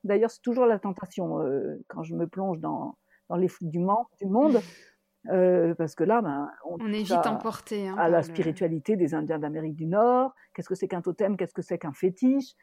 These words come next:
Speaker 1: Donc, apparemment, le totem représente quelque chose, alors que le fétiche a en lui-même des pouvoirs magiques. Donc, j'ai plutôt dit totem.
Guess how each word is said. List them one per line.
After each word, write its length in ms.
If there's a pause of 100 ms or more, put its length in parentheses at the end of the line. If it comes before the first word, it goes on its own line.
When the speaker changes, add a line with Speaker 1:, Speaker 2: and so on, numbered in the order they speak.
(260)
Speaker 1:
Donc, 260
apparemment, 500
le 120
totem 460 (140)
représente 680
quelque 280
chose, 220
alors 220
que 80
le 60
fétiche 420
a 140
en 80
lui-même 480
des 100
pouvoirs 300
magiques. 520
Donc, 200
j'ai 100
plutôt 320
dit 180
totem. 480